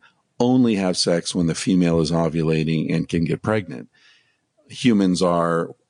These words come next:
off the scale in terms of the minuscule <laughs> amount of our sexual behavior that actually results in pregnancy. Um, so clearly it's, it's taken on a role in our,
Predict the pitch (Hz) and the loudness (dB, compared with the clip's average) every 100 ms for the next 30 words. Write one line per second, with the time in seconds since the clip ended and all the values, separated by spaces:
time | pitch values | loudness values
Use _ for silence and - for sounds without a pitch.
0 | _ 120 110 - - 92 - - 123 131 | _ -2 -2 -2 -6 -4 -2 -2 0 2
1 | 110 85 90 85 80 92 85 85 87 82 | 2 2 0 -2 -2 -2 0 0 2 0
2 | - _ - _ _ 90 87 80 90 98 | -2 _ -20 _ _ -2 0 2 2 6
3 | 113 139 123 - 110 90 87 92 95 90 | 6 6 2 -2 0 0 2 0 0 0
4 | 95 95 85 85 80 92 85 - 80 80 | 0 0 0 0 0 -2 -4 -4 -2 -2
5 | 87 95 87 82 80 85 87 87 - 95 | 0 0 2 0 2 0 0 -2 -2 0
6 | 85 80 82 80 90 80 78 - - - | 2 0 0 0 0 0 -2 -4 -6 -10
7 | - 82 - 95 90 65 - - - - | -6 -6 -4 -4 -4 -8 -10 -12 -12 -20
8 | _ - - _ _ _ - 92 80 76 | _ -20 -20 _ _ _ -4 -2 -2 -4
9 | - - - 90 82 - 147 107 90 85 | -6 -4 0 0 -2 -2 0 2 2 -2
10 | - 90 - - - - _ _ _ _ | -2 -4 -4 -4 -6 -10 _ _ _ _
11 | 98 - 107 90 - - 110 - 87 85 | -8 -4 -4 -2 -4 -2 -2 0 0 0
12 | 85 82 80 85 82 87 87 85 85 - | 0 -2 -2 -2 2 2 2 2 0 -2
13 | 80 80 80 78 78 80 | -4 -2 -2 -2 -4 -8